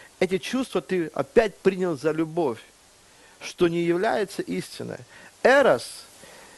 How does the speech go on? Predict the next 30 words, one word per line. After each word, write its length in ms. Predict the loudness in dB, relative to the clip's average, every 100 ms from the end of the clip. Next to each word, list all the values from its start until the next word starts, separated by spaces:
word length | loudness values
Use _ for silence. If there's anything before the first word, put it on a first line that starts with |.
| -8
не 180 | -2 0
может, 360 | 4 4 4 -2 _ _ _ _ _ _ _ _ _ _ _ _ _ -20 _
эрос 460 | 0 2 0 -4 -12 _ -20 -10
должен 320 | -2 -2 -2
с-, 200 | -8 -14 _ _ _
и 100 | -6
до-, 400 | -4 -2 -2 -2 -10 -18 _
работать 720 | 2 4 4 2 0 -2 -10 _ -20 -20 -20 -20
с-, 320 | -12 -4 -2 -4
в 60 | -2
паре. 380 | 4 4 4 -2 _ -20 -20 0
Я 160 | 2
хочу 200 | 2 -2
сказать, 240 | -2 0 0
что 300 | 4 2 2 -8 -14
Божий 560 | -2 4 4 4 0
план 640 | -2 -2 0 0 0 -4 -8 -18 -6
и 80 | -4
Божий, 540 | 2 4 4 2 0 -4 -20 -12
э, 600 | -6 4 6 8 8 4 2 -8 -10 -8
мораль, 580 | 2 4 6 6 6 2 -10 -4
она 420 | 2 2 4 2 0 -8 -10
не 80 | 0
должна 340 | 2 2 2
быть 220 | 0 0
нарушена 500 | 2 2 0 -4 -8
ни 140 | -6 -6
в 20 |
коем 240 | -4 -6
случае. 480 | -6 -8 -8 -10 -16